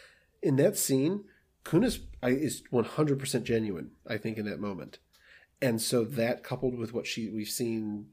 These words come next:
kind of a wave we've been riding with that character throughout the film before that, she has to thread that performance so carefully so that we feel all of these different emotions about her character.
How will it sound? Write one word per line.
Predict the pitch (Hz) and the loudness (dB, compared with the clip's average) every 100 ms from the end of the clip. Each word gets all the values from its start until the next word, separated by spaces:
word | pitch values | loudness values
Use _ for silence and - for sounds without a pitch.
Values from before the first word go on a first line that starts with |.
| - | -12
kind | - 131 | -4 -2
of | |
a | 101 | -2
wave | 98 104 107 123 131 135 - _ _ - | -4 -2 -2 -2 -6 -8 -18 _ _ -4
we've | 127 120 | -4 -2
been | 113 | 0
riding | 107 113 117 | 0 0 -2
with | 117 | -4
that | 120 113 | -6 -6
character | - 117 117 120 | -6 -8 -6 -8
throughout | 113 110 107 | -4 -6 -6
the | - | -10
film | - 107 104 | -8 -6 -8
before | 107 - 110 117 | -10 -8 -6 -4
that, | 147 160 - - - _ _ _ _ _ _ _ | -6 -6 -10 -20 -20 _ _ _ _ _ _ _
she | - - 131 | -6 0 2
has | 139 139 | 2 0
to | - 143 | -2 -6
thread | - - 123 113 117 | -4 0 0 0 -4
that | 107 110 - | -6 -6 -12
performance | - 107 113 107 - | -14 -6 -4 -4 -6
so | - 107 | -4 -4
carefully | - - 113 - 104 85 - - | -4 -4 -4 -4 -8 -10 -16 -14
so | - 113 | -8 -6
that | 104 | -6
we | 110 | -8
feel | - 120 107 | -8 -8 -8
all | - 113 113 | -6 -6 -6
of | 110 | -6
these | 110 - | -8 -8
different | 107 104 104 98 - _ _ _ _ | -10 -6 -8 -8 -16 _ _ _ _
emotions | 117 113 113 - 104 | -2 0 0 -2 -6
about | 87 - 104 98 | -6 -6 -6 -6
her | 101 | -8
character. | - 101 95 - - | -6 -6 -8 -14 -16